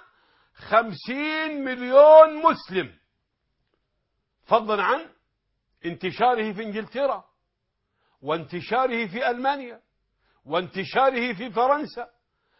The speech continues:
وانتشاره في كل بلاد أوروبا. هذا مع التعتيم الإعلامي ومع التضليل ومع الأكاذيب والأراجيف، مع كل هذا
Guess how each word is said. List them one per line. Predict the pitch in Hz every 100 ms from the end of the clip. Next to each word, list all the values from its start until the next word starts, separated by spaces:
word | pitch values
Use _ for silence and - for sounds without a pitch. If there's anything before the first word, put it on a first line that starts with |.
| _
وانتشاره | - 190 196 220 202 262 302 247 247
في | 202 240
كل | 262 302 269
بلاد | 254 269 277
أوروبا. | 294 285 294 302 254 233 202 _ _ _ _ _ _ _ _ - - -
هذا | 202 269 233 254
مع | 254 277 262
التعتيم | - - 247 190 - 277
الإعلامي | 262 277 247 247 269 220 123 _ _ _ _ _ _ _ _
ومع | 139 160 196 214 269 262
التضليل | - 262 247 220 285 277 202 104 _ _ _ _ _ _ _ _
ومع | 170 208 269 269
الأكاذيب | 269 240 - 262 233 240 285 277
والأراجيف، | 269 269 254 262 262 185 285 277 202 - _ _ _ -
مع | 202 -
كل | - 330 339 320
هذا | 247 302 311 320 349